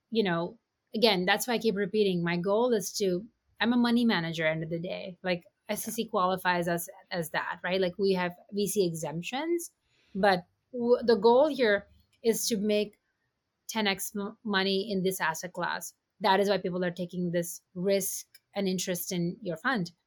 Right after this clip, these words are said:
Speaker 2: Yeah.
Speaker 1: Um, so my North Star is: Am I doing that in the right possible way? Creating long, long-term impact in the market as well. Like, so the other side of the equation is I'm also, you know, founders are trusting me to take them, to put money in them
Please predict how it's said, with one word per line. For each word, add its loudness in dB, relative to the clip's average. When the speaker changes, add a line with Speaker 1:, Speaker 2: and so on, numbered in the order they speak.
Speaker 2:
Yeah. -20
Speaker 1:
Um, 0
so 0
my 2
North 0
Star 0
is: 0
Am -2
I 0
doing 0
that -2
in -4
the 2
right -4
possible -4
way? -4
Creating 4
long, -2
long-term -4
impact -6
in -2
the -2
market -6
as -4
well. 0
Like, -4
so -2
the 0
other 2
side -4
of -4
the -2
equation -2
is -4
I'm -2
also, -4
you -4
know, -4
founders -2
are 4
trusting -4
me 0
to -2
take -12
them, -12
to -2
put -2
money 0
in -2
them -6